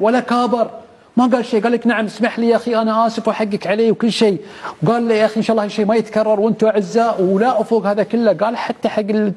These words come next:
الكويت، قال لهم: "أنتم يا الكويتيين من أشد الناس اللي وقفتوا معانا ودعمتونا في س-"، ما كابروا أو ص-، أو صمتوا أو إنه والله صمتوا أو إنه يعني في تعنت. لا، لا، بالعكس، صار خطأ. طبعًا بيصير خطأ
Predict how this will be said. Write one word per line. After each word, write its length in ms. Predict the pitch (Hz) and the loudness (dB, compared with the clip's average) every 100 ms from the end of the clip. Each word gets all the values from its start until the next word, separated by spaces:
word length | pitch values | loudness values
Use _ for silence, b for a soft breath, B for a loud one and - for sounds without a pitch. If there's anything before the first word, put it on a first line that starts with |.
| - | -2
الكويت، 440 | 185 - 220 185 - B B B - | -2 0 2 0 -2 B B B -2
قال 200 | 160 220 | 0 2
لهم: 200 | 202 175 | 0 -2
"أنتم 400 | - 240 214 220 | 0 2 2 2
يا 60 | 208 | 0
الكويتيين 600 | 180 190 165 180 240 220 | 0 -2 -2 0 2 2
من 160 | 180 - | 0 -4
أشد 420 | - 240 190 165 | -2 -2 -2 -2
الناس 400 | 208 202 233 240 | 0 2 2 0
اللي 140 | 196 175 | 2 2
وقفتوا 460 | 160 165 214 - | 2 0 -2 0
معانا 360 | 220 196 226 226 | 0 2 0 2
ودعمتونا 580 | 202 160 151 143 226 214 | 2 0 -2 0 0 0
في 80 | 165 | -2
س-"، 80 | - B B - | -12 B B 0
ما 120 | 226 | 0
كابروا 520 | 233 226 220 226 190 143 - - - | 2 0 2 0 0 -4 -16 -20 -2
أو 200 | 220 220 | 0 0
ص-، 140 | - | -4
أو 240 | - 190 196 | 0 2 2
صمتوا 540 | - 214 - 202 170 | 0 -2 0 0 2
أو 200 | 180 180 | 2 4
إنه 160 | 180 185 | 2 2
والله 200 | 180 170 | 0 0
صمتوا 420 | 180 196 208 175 | 0 0 0 2
أو 200 | 175 175 | 4 2
إنه 340 | 175 170 156 147 - B B | 2 2 0 -4 -16 B B
يعني 280 | 175 156 165 | 0 2 0
في 220 | 160 - | -2 -2
تعنت. 480 | 190 156 190 165 - | -2 0 0 -2 0
لا، 60 | 233 | -2
لا، 60 | |
بالعكس، 480 | 233 220 233 226 - B B B | 0 0 -2 -4 -12 B B B
صار 220 | - 277 | -2 -2
خطأ. 260 | - 254 262 | -2 -4 0
طبعًا 280 | 294 269 | 0 0
بيصير 300 | 240 226 254 | 0 2 0
خطأ 280 | 190 185 113 | -2 -4 -4